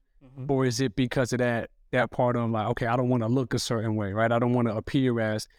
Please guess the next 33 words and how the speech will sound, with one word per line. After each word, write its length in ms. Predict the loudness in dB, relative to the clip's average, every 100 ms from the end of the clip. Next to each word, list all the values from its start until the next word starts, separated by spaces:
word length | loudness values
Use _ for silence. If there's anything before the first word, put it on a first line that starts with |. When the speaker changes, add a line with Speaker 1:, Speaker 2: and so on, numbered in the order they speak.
| -12 -2
Speaker 2:
not 260 | 0 0
being 360 | 0 2 2 -2 -8 -18 -4
competent," 580 | 0 0 -2 -2 -2 0
or 40 |
whatever 260 | 0 0 0
the 80 |
case 280 | -2 -2 -2
may 120 | -2 -2
be. 140 | 0
So 100 | 0
that's 180 | 0 0
a, 100 | -6 -10 -14 -6
that's 180 | -4 -4
a 40 |
great 280 | -2 -2 -2
question. 540 | -2 -2 -2 -4 -6 -10 _ _
Talk, 280 | 0 0 0
talk 220 | -2 0
about 440 | 2 4 4 2 -4 -6
the 80 | -2
people 400 | -2 0 0 0
who, 460 | 0 0 -2 -6 -10 _ _ _ _ _ -8
uh, 240 | -6 -6 -10 _ _ _ -2
kinda 180 | 2 2
just 220 | 0 -2
struggle 680 | -2 2 4 2 0 -2 -6 _ _ _
with 500 | 0 2 2 0 -2 -4 _ _ _ _ _ _ _ _ _ _ _ _
the 80 | -6
possibility 800 | -2 -2 0 0 2 2 2 2
of 140 | 2
what 180 | -2 -2
could 220 | -2 -2
happen. 360 | 0 -2 -4